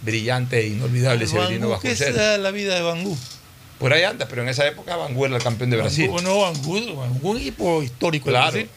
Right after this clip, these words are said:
Speaker 1: este, y, y jugó esa Copa Libertadores en calidad de campeón del Brasilerao del año mil novecientos ochenta y cinco, o sea, malo no era.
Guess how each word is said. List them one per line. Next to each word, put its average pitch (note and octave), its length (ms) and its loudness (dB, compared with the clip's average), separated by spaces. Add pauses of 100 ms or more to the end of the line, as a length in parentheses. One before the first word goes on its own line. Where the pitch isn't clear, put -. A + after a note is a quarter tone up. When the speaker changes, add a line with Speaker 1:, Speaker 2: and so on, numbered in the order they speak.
(120)
Speaker 1:
este, A2+ 480 0
y, A#2 300 -2
y B2 180 0
jugó B2+ 300 2
esa F3+ 160 0
Copa D#3 220 -2
Libertadores D#3 480 0
en - 60 -8
calidad A#2+ 340 0
de D3 80 2
campeón C3 400 -4
del C#3+ 160 0
Brasilerao A#2+ 600 2
del B2 160 2
año A#2+ 200 0
mil B2 120 0
novecientos A#2 440 0
ochenta G2+ 260 -6
y G2+ 60 -8
cinco, B2+ 220 -4
o - 20 -8
sea, F#2+ 120 -2
malo B2+ 220 -2
no B2+ 160 0
era. B2 240 -2